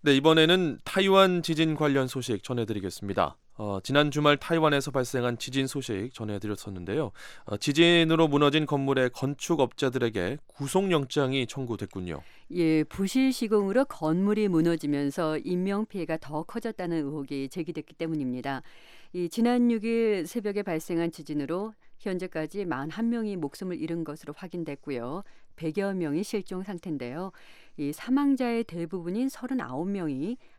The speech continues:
Speaker 2: 타이난시에서 무너진 십칠 층짜리 웨이간 진룽 빌딩에 있다가 희생됐습니다. 그래서 이 건물이 부실 시공으로 지어졌다는 의혹이 제기되고 있는 겁니다.
Speaker 1: 네, 그러니까 단순히 자연재해, 지진 때문만이 아니라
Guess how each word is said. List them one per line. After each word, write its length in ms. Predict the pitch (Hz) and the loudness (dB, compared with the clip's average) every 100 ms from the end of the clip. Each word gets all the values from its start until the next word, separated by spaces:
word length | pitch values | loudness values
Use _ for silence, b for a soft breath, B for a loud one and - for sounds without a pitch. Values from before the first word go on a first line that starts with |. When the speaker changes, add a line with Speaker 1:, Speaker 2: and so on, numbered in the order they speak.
| - | -18
Speaker 2:
타이난시에서 1080 | - 277 302 302 277 - 180 165 123 110 - | -10 -2 2 2 2 -2 -8 -6 -6 -8 -10
무너진 720 | 160 160 147 143 175 160 123 - | -8 -4 -4 -6 -6 -4 -6 -10
십칠 440 | - - - 240 | -14 -12 -8 -8
층짜리 640 | - 180 - 131 131 190 b b - | -6 -10 -6 -6 -4 -6 b b -6
웨이간 720 | 160 170 165 175 175 123 127 | -2 0 -2 -4 -2 -4 -4
진룽 460 | - 175 180 214 220 | -8 -6 -4 -4 -4
빌딩에 380 | - 160 - 147 | -6 -8 -4 -4
있다가 280 | 131 - 123 | -4 -6 -8
희생됐습니다. 920 | 135 - 196 156 - 143 123 123 123 b b b b b | -10 -10 -8 -8 -8 -6 -6 -6 -8 b b b b b
그래서 320 | - 185 208 | -8 -6 -2
이 180 | 190 208 | -2 -4
건물이 600 | 175 185 220 185 214 269 - | -4 -4 -2 -2 -2 -4 -6
부실 340 | 208 208 247 | -6 -2 -4
시공으로 460 | 233 247 240 214 208 | -4 -4 -2 -2 -4
지어졌다는 640 | - 165 156 143 147 139 | -4 -6 -6 -6 -4 -4
의혹이 300 | 131 123 131 | -6 -8 -12
제기되고 440 | - 170 165 143 | -10 -8 -8 -8
있는 160 | 127 120 | -10 -10
겁니다. 480 | - 95 - 95 - | -12 -12 -10 -12 -6
Speaker 1:
네, 300 | 113 95 80 B B B B | -2 0 -2 B B B B
그러니까 440 | - 143 143 151 160 | 0 2 4 4 4
단순히 760 | - 131 139 151 156 156 117 | 2 -2 0 0 4 2 0
자연재해, 680 | 123 131 147 143 127 117 85 | 0 2 2 2 -2 0 -2
지진 460 | - 143 170 175 160 | -2 2 4 2 2
때문만이 600 | 165 160 156 147 139 170 | 2 4 4 4 4 4
아니라 420 | 107 131 101 | 4 4 2